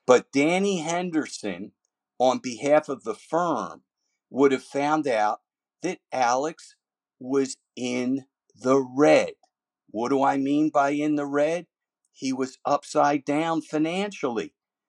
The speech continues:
This wasn't a guy that, uh, that legitimately had a lot of disclosed wealth that you could put on a financial statement. Yes,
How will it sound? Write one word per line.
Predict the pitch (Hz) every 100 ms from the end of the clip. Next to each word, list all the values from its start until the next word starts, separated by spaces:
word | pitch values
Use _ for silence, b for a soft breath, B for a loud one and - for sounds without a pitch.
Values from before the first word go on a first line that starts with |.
| _ _
This | 269 269
wasn't | 240 175 143 131
a |
guy | 98 120 110 113
that, | 104 117 - _ _ _
uh, | 120 107 - _ - 98 -
that | 117 123 123
legitimately | 117 107 - - 120 151 240 202 123 - 110 92 87 _ _ _
had | - 127 120
a | 113
lot | 110 117 117 110
of | 101 _ _
disclosed | - 123 - 131 135 131 120 -
wealth | 107 117 120 131
that | 127 -
you | 123
could | - 107 -
put | 131
on | 120 113
a | 101
financial | - 110 110 110 107
statement. | 104 - 113 113 123 147 - _ _ -
Yes, | 110 123 143 -